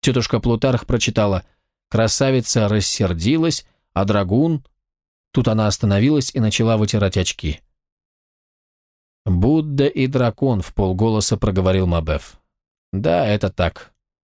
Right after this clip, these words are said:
Был дракон, который из глубины своей пещеры выбрасывал из пасти пламя и сжигал небо. Уже много звёзд сожгло это чудовище, у которого к тому же были когти тигра.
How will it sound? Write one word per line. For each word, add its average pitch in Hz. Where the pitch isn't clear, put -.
Был 156
дракон, 160
который 113
из 101
глубины 107
своей 113
пещеры -
выбрасывал 113
из -
пасти 127
пламя 127
и 123
сжигал 101
небо. 104
Уже 110
много 143
звёзд 127
сожгло 131
это 120
чудовище, 107
у 95
которого 104
к -
тому 110
же 101
были 104
когти 110
тигра. 80